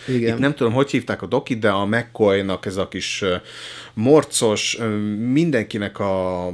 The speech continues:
Speaker 2: morcos nagybátyja akarok lenni titulusa megmaradt,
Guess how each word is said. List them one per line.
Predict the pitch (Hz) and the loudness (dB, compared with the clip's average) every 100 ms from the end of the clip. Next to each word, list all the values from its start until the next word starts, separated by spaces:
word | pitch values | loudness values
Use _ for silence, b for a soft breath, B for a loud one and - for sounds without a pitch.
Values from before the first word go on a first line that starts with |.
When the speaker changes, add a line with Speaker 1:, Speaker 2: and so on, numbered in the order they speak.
| 82 | -8
Speaker 2:
morcos | 90 120 135 131 - - | -8 -2 2 0 -2 -6
nagybátyja | 127 117 110 90 113 | -4 -4 -4 -4 -4
akarok | 107 104 95 | -2 -4 -2
lenni | 113 107 90 | -2 -2 -2
titulusa | 110 - 95 - | -6 -6 -10 -8
megmaradt, | 92 95 90 92 110 | -6 -6 -4 -4 -4